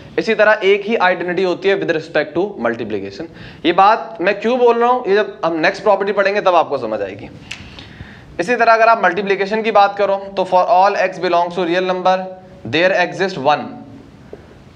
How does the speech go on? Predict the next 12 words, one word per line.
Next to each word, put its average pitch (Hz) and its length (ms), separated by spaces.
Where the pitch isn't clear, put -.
which 151 140
is 185 100
also 185 240
belongs 190 280
to 196 80
real 196 220
number 196 220
such - 260
that 185 280
कि 185 60
अगर 190 180
आप 208 180